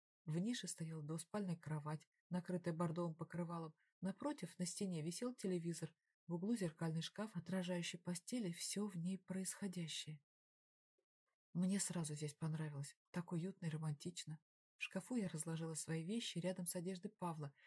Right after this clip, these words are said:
испытывая при этом непривычное для себя чувство уверенности, и спустилась обратно вниз. Павел уже успел растопить камин в гостиной, включил бойлер с горячей водой и настроил какие-то системы отопления.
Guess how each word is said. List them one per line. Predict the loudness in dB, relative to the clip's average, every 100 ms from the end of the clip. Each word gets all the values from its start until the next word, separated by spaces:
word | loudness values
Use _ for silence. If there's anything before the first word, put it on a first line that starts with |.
| -4
испытывая | 0 0 -2 -2 -4
при | -2 -2
этом | -2 -4 -4
непривычное | -4 -2 -2 0 0 0 -2
для | -2
себя | -2 0
чувство | -2 -2 -4 -2
уверенности, | 0 0 0 -2 -4 -4
и | -4
спустилась | -4 -6 -2 0 0 -2
обратно | -2 -2 -2 -6
вниз. | -2 -2 -2 -6 _ _ _ _ _ _ _ _ _
Павел | -2 0 0
уже | 0
успел | -2 -2 0 0
растопить | 2 0 -2 -2 -6
камин | -2 0 2
в | 2
гостиной, | 0 -2 0 2 2 -2 -12
включил | 0 0 2 2
бойлер | 0 2 4 4 0
с |
горячей | 0 0 0 -2
водой | -2 0 0 0
и |
настроил | 0 -2 0 -2 0
какие-то | -2 -2 -4 -4
системы | -4 -4 -2 -2 -2
отопления. | -2 -6 -2 -4 -2 -6